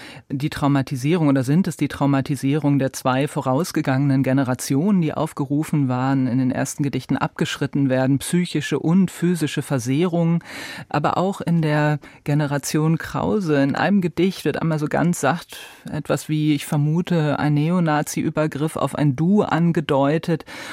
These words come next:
Und vielleicht noch ein anderer Gedanke, obwohl ich mir nicht sicher bin, ob Trauma das trifft. Ähm, Krause hat ja auch zwölf, dreizehn Jahre D D R erlebt, auch wenn er im wiedervereinigten Deutschland erwachsen geworden ist, gehört eine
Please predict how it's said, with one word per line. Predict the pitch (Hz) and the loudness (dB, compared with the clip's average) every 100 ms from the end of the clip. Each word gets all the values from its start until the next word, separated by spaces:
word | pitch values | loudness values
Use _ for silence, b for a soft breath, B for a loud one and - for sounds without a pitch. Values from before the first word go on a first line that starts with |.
| B | B
Und | 170 | -2
vielleicht | 165 143 208 - | 2 2 2 0
noch | 156 | 0
ein | 156 | 0
anderer | - 165 202 175 | 2 4 4 2
Gedanke, | 165 151 139 170 165 | -2 0 0 2 0
obwohl | 127 151 156 151 139 | -2 0 0 0 -4
ich | - | -4
mir | 151 | -2
nicht | 143 143 | -2 -2
sicher | 151 - 139 | -4 -2 -2
bin, | 143 151 | 0 0
ob | - | -4
Trauma | - 143 156 | -2 0 2
das | 135 135 - | 0 -2 -6
trifft. | - 165 190 - - | -4 -2 -2 -6 -8
Ähm, | - 135 135 135 | -2 0 0 -2
Krause | - 135 139 156 | -2 -2 0 -2
hat | 147 - | -2 -4
ja | 127 | -4
auch | 156 - B B B - | -6 -8 B B B -16
zwölf, | - 135 143 160 | -4 0 0 -2
dreizehn | - - - 143 | -4 -4 -2 0
Jahre | 135 135 139 | 2 2 0
D | 135 | 0
D | 131 | 0
R | 117 - 147 170 | -2 -2 -2 -2
erlebt, | 156 156 151 165 - - B B B - | 0 0 2 0 -2 -12 B B B -6
auch | 131 - | -4 0
wenn | 135 | 0
er | 123 | 2
im | 131 - - 123 | 0 0 -4 -2
wiedervereinigten | 147 160 - - 131 139 - 135 | -2 -2 -4 -2 0 0 0 -2
Deutschland | - - - - 135 120 | -2 -4 -4 -2 -2 0
erwachsen | 123 151 - 170 | -2 -2 0 2
geworden | 143 127 131 | 2 2 2
ist, | 135 - | 0 -2
gehört | 143 151 | -2 -2
eine | - 135 | 0 0